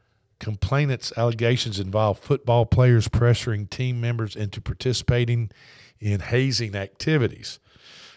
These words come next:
Um, now, I was in a fraternity at Alabama. Coach, you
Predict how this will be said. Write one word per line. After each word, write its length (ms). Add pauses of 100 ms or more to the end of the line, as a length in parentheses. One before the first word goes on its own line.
(220)
Um, 480 (1700)
now, 260
I 40
was 160
in 80
a 40
fraternity 600
at 120
Alabama. 560 (1600)
Coach, 420
you 260